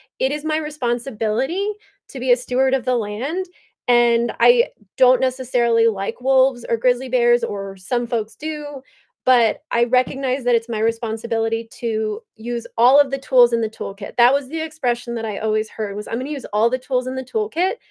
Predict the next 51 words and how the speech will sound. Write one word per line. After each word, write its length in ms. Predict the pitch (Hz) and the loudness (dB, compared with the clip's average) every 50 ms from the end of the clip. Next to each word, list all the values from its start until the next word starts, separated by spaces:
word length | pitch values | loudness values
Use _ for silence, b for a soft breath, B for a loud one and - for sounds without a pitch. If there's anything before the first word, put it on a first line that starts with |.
| _ _ _ _ | _ _ _ _
to 80 | - 262 | -12 -10
share 240 | - - 233 247 | -2 0 2 2
the 100 | 247 254 | 2 2
landscapes 560 | 254 233 214 226 233 220 - - 226 226 233 - | 2 2 2 0 -2 -2 -2 -2 -2 -2 -2 -4
with 140 | 220 214 - | -6 -4 -4
these 200 | 220 208 202 - | -4 -6 -4 -2
animals." 640 | - 240 233 240 233 - - - - - - - b b b b b b _ - | -2 0 2 2 0 0 -4 -10 -10 -12 -14 -18 b b b b b b _ 2
And, 400 | 254 262 254 247 247 233 226 - - _ _ _ _ _ _ _ _ _ _ _ _ _ _ _ - | 4 6 6 4 2 0 -6 -8 -12 _ _ _ _ _ _ _ _ _ _ _ _ _ _ _ -10
you 120 | 254 269 | -8 -4
know, 180 | 285 285 277 269 | -4 -2 -4 -4
for 140 | - 294 | -4 -4
me, 500 | 277 277 311 339 349 339 330 302 240 - b b b b b b b b _ _ | -4 -2 0 0 0 -2 -2 -4 -6 -8 b b b b b b b b _ _
I 100 | 240 254 | 0 0
think 380 | 247 - 277 277 262 240 - - _ 226 | 0 0 0 0 0 -2 -6 -10 _ -8
the 80 | 277 | -8
challenge 440 | - - - 269 269 285 294 311 285 | -8 -4 -2 -2 0 0 0 -2 -2
with 140 | 277 302 294 | -4 -4 -4
a 60 | 262 | -2
lot 200 | 254 226 220 220 | -2 0 0 0
of 80 | 226 202 | 0 0
the 100 | 226 220 | 0 -2
environmental 580 | 214 214 214 220 214 220 269 349 415 392 330 262 | -2 -2 -2 -4 -4 -2 0 2 2 2 2 2
work, 300 | 233 226 233 220 220 - B B B B _ - | 2 2 2 0 -2 -6 B B B B _ -2
and 120 | 240 240 247 | -2 0 0
my 320 | 254 247 247 247 247 - - | 2 4 4 4 4 4 2
advisor 420 | - 214 226 240 240 247 240 262 254 | 0 2 4 4 4 2 2 -2 -4
in 80 | 247 | -4
grad 220 | 226 226 233 233 226 | -2 0 0 -2 -2
school 200 | - - 233 233 | -4 -8 -12 -12
<laughs> 80 | 226 233 | -8 -4
wrote 120 | 240 226 | -4 -4
a 40 | 226 | -4
paper 280 | 220 - 349 381 359 339 | -2 -2 -2 -2 -2 -2
about 300 | 214 233 226 220 220 233 | -2 -2 -2 -2 0 0
this, 280 | 226 226 226 226 - - | 0 0 -2 -4 -6 -6
is 120 | 233 233 | -4 -2
that 140 | 214 240 220 220 | 0 2 2 2
it's 140 | 226 226 | 0 2
very 240 | 220 233 233 240 254 | 2 4 4 4 2
doom 240 | 214 - 233 226 220 | 0 0 0 0 0
and 140 | 208 214 208 | 0 -2 -2
gloom. 320 | 208 202 170 117 - - | -2 -4 -4 -6 -8 -10
So 160 | 208 - 233 | -4 0 0
it's 120 | 240 233 240 | 0 0 -2
apocalyptic 680 | 226 - - 262 269 269 262 254 247 240 - 240 226 226 | -6 -2 -2 -2 0 0 0 -2 -2 0 -2 -2 -2 -2
environmentalism 960 | 214 214 208 202 208 208 208 190 190 190 - - 196 185 - 196 208 - - _ | -4 -4 -4 -4 -6 -6 -4 -6 -6 -6 -6 -6 -8 -8 -8 -10 -10 -10 -10 _
was 140 | 226 220 202 | -8 -6 -4
the 100 | 233 220 | -2 -2
expression 500 | 220 220 - - - 214 - - 214 214 | -4 -4 -6 -8 -8 -8 -8 -8 -8 -8
she 160 | 208 - 226 220 | -8 -10 -12 -8
used. 440 | 220 214 - - - 220 220 - | -6 -4 -4 -4 -6 -8 -10 -16